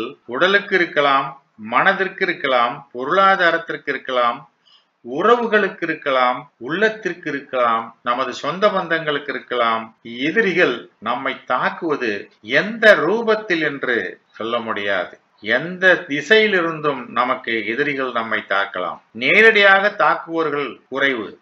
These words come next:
நாம் செய்த கர்ம பலனின் மூலமாக நாம் அனுபவிக்க வேண்டிய கஷ்ட நஷ்டங்கள் நமக்கு எந்த ரூபத்தில் வரும் என்று கூற முடியாது. எதிரிகளின் ரூபத்தில் தான்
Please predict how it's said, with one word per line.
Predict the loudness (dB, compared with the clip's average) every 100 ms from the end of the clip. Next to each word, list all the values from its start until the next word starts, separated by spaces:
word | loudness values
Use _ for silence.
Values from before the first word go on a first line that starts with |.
| _ _ 0
நாம் | 0 0 -4
செய்த | -2 -2 0
கர்ம | 0 2 0 0
பலனின் | 0 0 -4 -10 -4
மூலமாக | -2 0 0 -2 2 0 0 -6 _ 0
நாம் | 2 2 -2
அனுபவிக்க | -2 -2 -2 -4 -4 -4
வேண்டிய | -6 -4 -2 -2 -4 -8 -6
கஷ்ட | -4 -2 0 2
நஷ்டங்கள் | 0 -4 -4 -4 -2 -4 -6 -16 _ -4
நமக்கு | -2 -2 -6 -8 -6 -8 -16 _ -4
எந்த | -4 2 2 4
ரூபத்தில் | 2 0 0 0 0
வரும் | 0 -2 -6
என்று | -4 -4 -4 -6 -14 _ _ -10
கூற | -6 -6 -6
முடியாது. | -6 -2 0 -2 -6 -16 _ -4 -2
எதிரிகளின் | 0 0 -2 -2 -4 -4
ரூபத்தில் | -4 -4 -4 -2 0
தான் | 2